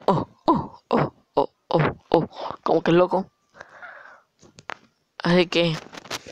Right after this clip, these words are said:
así que no sé, vamos a ver con cuál le damos.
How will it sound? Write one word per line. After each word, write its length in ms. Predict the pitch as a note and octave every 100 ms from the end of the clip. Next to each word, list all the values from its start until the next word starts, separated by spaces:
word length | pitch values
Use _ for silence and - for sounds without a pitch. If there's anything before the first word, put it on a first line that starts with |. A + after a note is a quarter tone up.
| - - - - - - - _ -
así 180 | F#3+ -
que 80 | F3+
no 80 | F3
sé, 160 | G3+ G#3
vamos 300 | G3+ F3+ F3+
a 80 | E3
ver 200 | F3 F3
con 140 | E3
cuál 280 | E3 D#3+ D3+
le 60 | D#3
damos. 240 | -